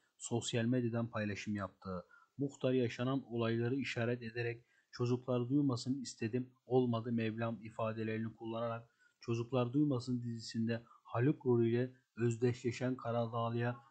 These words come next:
göndermede bulundu. Haberimizin detaylarına geçmeden önce bir saniye videomuzu beğenip kanala abone olursanız beni çok mutlu edersiniz. Türkiye'de bir döneme damga vuran gazeteciler arasında yer alan Reha Muhtar ile oyuncu Deniz Uğur arasındaki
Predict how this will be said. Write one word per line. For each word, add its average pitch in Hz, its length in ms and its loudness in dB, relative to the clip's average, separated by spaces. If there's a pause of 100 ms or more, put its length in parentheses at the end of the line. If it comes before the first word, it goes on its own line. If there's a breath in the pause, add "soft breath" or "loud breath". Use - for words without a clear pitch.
(140)
göndermede 113 680 0
bulundu. 98 720 -4 (840)
Haberimizin 123 680 2
detaylarına 127 540 4
geçmeden 123 480 2
önce 117 360 0 (280 loud breath)
bir 156 120 8
saniye 123 440 0
videomuzu 123 500 4
beğenip 120 420 2 (100)
kanala 120 320 2
abone 127 260 2
olursanız 127 600 0
beni 120 160 2
çok 127 260 -2
mutlu 113 260 -6
edersiniz. 98 800 -8 (960)
Türkiye'de 131 560 2
bir 156 200 4
döneme 127 320 2
damga 123 300 2
vuran 117 280 0
gazeteciler 117 600 -4
arasında 113 360 -8
yer 113 100 -8
alan 113 260 -8
Reha 107 280 -6
Muhtar 110 360 -8
ile 107 140 -6
oyuncu 107 420 -6
Deniz 110 300 -8
Uğur 117 140 -2
arasındaki 104 600 -8